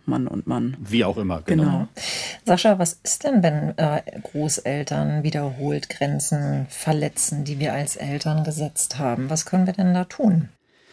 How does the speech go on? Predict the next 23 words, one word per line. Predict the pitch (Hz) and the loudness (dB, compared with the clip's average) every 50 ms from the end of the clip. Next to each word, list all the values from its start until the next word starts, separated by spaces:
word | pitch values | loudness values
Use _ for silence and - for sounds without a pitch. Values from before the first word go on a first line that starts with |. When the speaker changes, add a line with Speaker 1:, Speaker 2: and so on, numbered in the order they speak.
| - - - _ _ _ _ _ | -20 -20 -20 _ _ _ _ _
Speaker 2:
Also | - 120 113 - 113 113 | 0 2 4 4 2 2
erstens | - 107 123 127 - - 165 139 - - | 2 2 2 2 2 0 -4 -4 0 0
können | - 127 117 107 | 2 2 2 2
wir | 107 98 | 0 -2
Klartext | - - - 98 95 110 - - - 147 - - - - | -4 -2 0 0 0 0 -2 -4 -6 -6 -6 -10 -10 -4
reden, | 113 120 127 139 151 175 | 0 0 0 2 0 -2
und | 208 - - 95 - | -4 -4 -6 -8 -6
zwar | - - 98 | -4 -2 -2
freundlichen | 95 - - - - 92 90 98 104 - _ _ _ _ - 117 - 135 127 | -2 -4 -6 -2 0 0 2 0 -2 -4 _ _ _ _ -8 -6 -4 -6 -6
Klartext. | - - 135 135 139 - - 160 - - - - - - - - - _ | -2 0 0 0 0 -2 -4 -6 -6 -8 -12 -18 -16 -16 -18 -18 -16 _
Wir | - 107 101 | -6 -6 -4
können | - - 110 104 107 | -2 0 0 0 0
uns | 98 - - | 0 -2 -2
überlegen, | 101 92 95 85 95 110 113 127 117 | -2 0 0 0 0 0 0 0 -2
ob | - - - | -2 -4 -4
wir | 113 | -4
diese | 87 104 92 92 98 | -2 -2 -4 -4 -6
Grenzen | - 98 98 110 123 - - - 110 | -4 -2 0 0 0 -2 -2 -2 -2
denn | 101 101 95 95 92 90 | 0 0 0 -2 0 0
wirklich | 101 110 113 - - - 110 98 90 - - - | 0 0 0 0 -2 -2 -2 -2 -2 -6 -12 -20
klar | - - - 101 98 95 98 101 95 | -20 -10 -4 -2 0 0 0 0 -2
formuliert | - - - 104 92 92 92 85 90 98 113 123 - - | -4 -4 -2 -2 -2 -2 -2 -2 -2 -2 -2 -4 -4 -2
haben. | 139 135 139 147 160 180 220 | -2 -2 -2 -2 -2 -4 -4